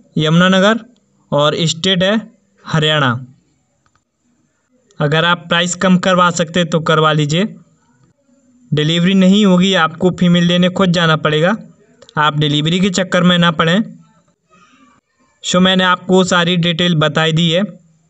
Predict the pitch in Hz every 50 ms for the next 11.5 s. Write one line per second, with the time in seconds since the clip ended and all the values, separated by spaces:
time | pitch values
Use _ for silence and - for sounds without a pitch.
0 | _ _ _ _ _ _ _ 156 151 160 175 170 170 175 175 - - - - -
1 | _ - 170 175 175 - 170 156 160 160 165 160 170 175 165 165 175 170 170 175
2 | 170 165 160 165 190 190 180 175 170 170 165 - 160 147 131 160 165 190 202 165
3 | - - _ _ _ - - - 151 147 143 143 147 143 135 143 139 147 156 156
4 | 190 180 180 - 170 165 170 196 214 - - - - - - - - - - -
5 | - - - - - - - - 151 147 151 156 165 156 - 170 165 165 175 185
6 | 180 208 196 185 185 175 165 165 156 180 190 185 196 180 170 175 175 165 156 147
7 | 147 147 151 156 151 160 170 165 160 147 143 131 131 - 160 151 - 170 170 170
8 | 165 165 - 170 170 165 156 160 156 151 160 185 226 - - - - - - -
9 | - - - - - - - - 156 160 165 160 175 170 175 175 156 170 170 160
10 | 170 170 170 170 170 156 156 156 151 - 175 160 165 170 160 160 - 170 160 160
11 | 160 180 151 143 143 139 135 156 180